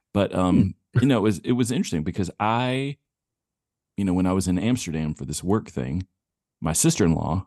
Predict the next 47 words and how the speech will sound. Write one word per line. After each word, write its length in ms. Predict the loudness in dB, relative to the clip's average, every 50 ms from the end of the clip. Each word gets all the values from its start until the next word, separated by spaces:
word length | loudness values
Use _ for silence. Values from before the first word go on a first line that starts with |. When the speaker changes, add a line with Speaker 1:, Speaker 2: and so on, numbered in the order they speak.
| _
Speaker 1:
was 200 | -4 -2 -2 -2
there, 260 | -2 -2 -2 -2 -4 -4
same 440 | -4 -4 0 2 4 4 4 4 2 0
hotel 420 | 0 -2 -2 0 -2 -4 -2 -2
that 120 | -4 -4 -4
we 100 | -4 -6
stayed 300 | -6 -4 -4 -4 -2 -2
in, 240 | -2 -2 -4 -4 -8 _ _ _ -2
and 300 | 0 2 4 4 4 4
this 260 | 4 2 0 -2 -4 -4
guy 320 | -6 -6 -4 -4 -4 -4
I 120 | -4 -4 -4
work 260 | -4 -2 -4 -4 -6 -8
with, 240 | -10 -10 -10 -10 -8 -4
when 220 | 0 2 2 2
they, 320 | 2 2 2 2 2 0 -2 -10 _ _ _ _ _ _ _ _ _ _
when 140 | -4 -2 -2
everybody 280 | 0 0 0 0 0 0
got 200 | 0 -2 -2 -2
back 200 | -4 -4 -4 -2
home, 360 | -2 0 0 0 0 -2 -4 -6
the 100 | -10 -12
two 340 | -8 -2 2 4 6 6 4
of 120 | 4 2 0
them 280 | 0 0 0 -2 -4 -6 _ _ _ _ _ _ _ _ _ _ _ -6
got 180 | -4 -4 -4 -2
covid, 320 | -2 -2 -2 -2 -4 -8 -14 -16 -20 _ _
you 120 | -8 -8 -8
know, 160 | -6 -8 -10 -14 _ _ _ _ _ _ _ _ _ _ _ _ -4
and, 300 | -2 -2 0 0 -2 -4 -4
and 160 | -2 0 0
my 160 | 0 2 0
wife 300 | 0 0 0 -2 -2 -2
sat 300 | -2 -2 -2 -2 -2 -2 -6
between 380 | -8 -4 -2 0 2 4 4
them 220 | 4 2 2 0 -2
at 120 | -2 -6
the 120 | -10 -12 -12 -12 -8
hotel 300 | -4 -4 -4 -2 -2 -2 -2
bar 320 | -2 -2 -4 -4 -4 -4
laughing 340 | -4 -4 -4 -4 -6 -8 -8
it 60 | -6 -4
up, 200 | -4 -6 -6 -8
that 160 | -10 -10 -10 -10
kind 120 | -10 -12
of 60 | -12
stuff. 280 | -10 -10 -10 -12 -12